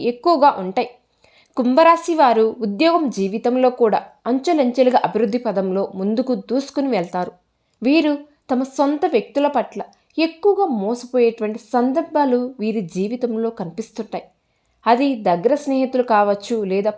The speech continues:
ప్రాణమిత్రులు కావచ్చు, అలాగే మీ దగ్గరి బంధువులు కూడా కావచ్చు. ఈ విధంగా ఎవరైనా సరే వారి పట్ల కుంభరాశి వారి జీవితంలో కోలుకోలేని దెబ్బ తీస్తే మీరు ఖచ్చితంగా నమ్మి మోసపోవడం అనేది జరుగుతుంది.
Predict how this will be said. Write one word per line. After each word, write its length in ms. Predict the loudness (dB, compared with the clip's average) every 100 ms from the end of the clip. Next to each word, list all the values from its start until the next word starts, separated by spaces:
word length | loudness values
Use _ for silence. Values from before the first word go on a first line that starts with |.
| -4
ప్రాణమిత్రులు 680 | -4 -4 -4 -4 -2 -2 -2
కావచ్చు, 380 | -6 -6 -10 -16 -18 _ _ 0
అలాగే 420 | 4 4 6 4 4 2
మీ 100 | -4 -4 -6
దగ్గరి 300 | -2 -2 0 -2
బంధువులు 360 | -2 2 0 0
కూడా 180 | 0 0 0 -4
కావచ్చు. 380 | -6 -8 -12 -18 _ _ _
ఈ 140 | -8 -4 -2
విధంగా 420 | -2 -2 -2 -2 -4 -6 _ _ _ _ 0
ఎవరైనా 600 | 4 6 6 4 4 2 2
సరే 180 | 2 2 2 2
వారి 200 | 4 4 0
పట్ల 280 | -4 2 4 4 0 -2
కుంభరాశి 560 | 2 6 6 4 0 0
వారి 180 | 2 2 0
జీవితంలో 560 | -4 -4 -4 -2 -2 -4 0
కోలుకోలేని 640 | 6 6 4 2 4 4 2 0
దెబ్బ 200 | 0 0 -2
తీస్తే 360 | -2 -6 -4 -4 -4 -8 _ _
మీరు 260 | 0 2 0 0
ఖచ్చితంగా 680 | 0 0 -4 -2 0 0 -2 -6 -4
నమ్మి 240 | -4 -2 -2
మోసపోవడం 580 | -2 -4 -4 -2 0 0 -4
అనేది 220 | -4 -6 -6
జరుగుతుంది. 460 | -6 -10 -16 -16